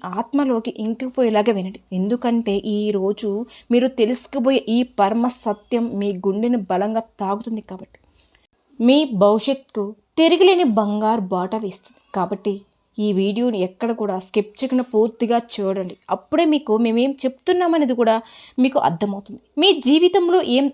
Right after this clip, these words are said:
అద్భుతమైన మార్పులు సంభవించబోతున్నాయి మీకు సంపూర్ణంగా అవగతం అనేది అవుతుంది.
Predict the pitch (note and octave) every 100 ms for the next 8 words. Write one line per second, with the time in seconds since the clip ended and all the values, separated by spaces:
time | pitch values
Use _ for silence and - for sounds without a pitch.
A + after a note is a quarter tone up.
0 | G3+ F#3+ B3 D4+ E4 B3 G#3+ A#3 C4+ B3
1 | G#3+ F#3+ A#3 B3 A#3 G#3+ A3 G#3+ A3 _
2 | - _ C4 D#4+ F4 F4 D#4+ D4 D4 F#4+
3 | F4 E4+ G#3+ E3 A3 A3+ A3 G3+ G#3 D3+
4 | G#3 -